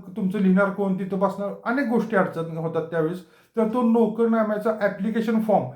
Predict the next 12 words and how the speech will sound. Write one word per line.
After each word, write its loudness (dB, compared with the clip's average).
आणि -2
प्रॉपर 2
नोकरनाम्याचा 2
एक -4
कोरा 2
फॉर्म 2
दिलाय, -4
तो 0
तुम्ही 2
प्रिंटआउट 2
काढून 0
त्याच्यावरती 0